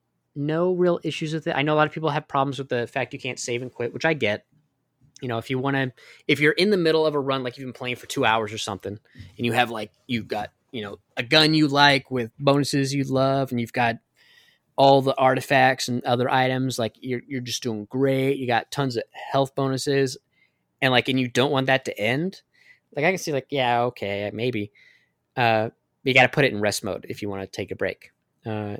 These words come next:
you can't just save and exit. Nah, and I, I, I'm okay with it just 'cause, like, if I finish an objective, then,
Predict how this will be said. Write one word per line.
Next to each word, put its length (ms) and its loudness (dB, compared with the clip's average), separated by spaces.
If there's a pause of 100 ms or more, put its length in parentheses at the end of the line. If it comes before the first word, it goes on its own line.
(120)
you 80 -14
can't 200 -6
just 240 -10 (200)
save 280 -4
and 80 -6
exit. 420 -12 (600)
Nah, 540 -4 (400)
and 100 4
I, 160 4
I, 180 2 (600)
I'm 220 4
okay 200 2
with 140 -4
it 20 -10
just 180 -2
'cause, 140 -2
like, 180 -2
if 220 -2
I 80 2
finish 420 0
an 80 0
objective, 760 -2 (880)
then, 520 0